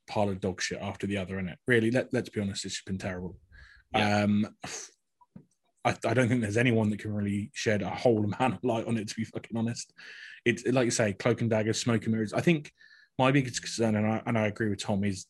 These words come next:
Speaker 1: probably the lack of transparency. Like, I know they're not gonna come out and tell us everything. Of course they're not. No one ever does that. But there's never really been any communication from the club about anything.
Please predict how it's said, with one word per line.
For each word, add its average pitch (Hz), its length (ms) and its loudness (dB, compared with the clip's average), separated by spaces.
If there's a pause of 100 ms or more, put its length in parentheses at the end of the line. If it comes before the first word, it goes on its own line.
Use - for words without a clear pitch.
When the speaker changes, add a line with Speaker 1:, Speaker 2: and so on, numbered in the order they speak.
(140)
Speaker 1:
probably 104 420 0
the 95 120 -2
lack 104 260 -2
of - 80 -14
transparency. 98 640 -4
Like, 110 240 -2 (260)
I 131 60 6
know 143 140 8
they're 135 100 8
not 120 120 4
gonna 113 120 0
come 113 160 -2
out 104 100 2
and 107 80 -2
tell 110 140 2
us 95 100 -2
everything. 95 440 -4
Of - 80 -6
course 107 240 2
they're 95 80 -2
not. 90 160 -2 (160)
No 117 140 4
one 101 140 2
ever 90 140 -4
does 92 220 -4
that. 92 220 -6 (180)
But 101 240 0 (880)
there's 117 160 2
never 147 240 6
really 127 380 2
been 107 120 0
any 110 180 2
communication 107 640 -2
from 107 120 -2
the 101 80 0
club 110 160 2
about 104 220 0
anything. 110 420 0